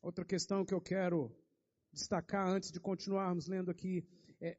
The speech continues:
Moisés era fiel em toda a casa de Deus como servo para testemunho das coisas que haviam de ser anunciadas. Por que é que você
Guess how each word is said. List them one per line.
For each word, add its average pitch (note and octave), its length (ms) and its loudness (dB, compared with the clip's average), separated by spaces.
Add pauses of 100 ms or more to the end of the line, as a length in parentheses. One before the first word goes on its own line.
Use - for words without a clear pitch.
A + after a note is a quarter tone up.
Moisés G3 520 8
era A#3 120 8
fiel G#3+ 400 6
em G#3 60 6
toda A3 240 4
a - 20 0
casa G3+ 280 2
de D#3+ 80 -4
Deus G#3 260 8
como G3 220 0
servo G3 360 2 (240)
para G3+ 460 0 (220)
testemunho G#3 920 2 (240)
das E3 320 2
coisas G#3 480 6
que - 120 -2
haviam F3+ 360 2
de F3 140 -6
ser F#3 340 -2
anunciadas. D#3+ 1200 -8 (1000)
Por - 140 -4
que G3+ 120 0
é A3 60 2
que G#3+ 140 -8
você F#3 420 0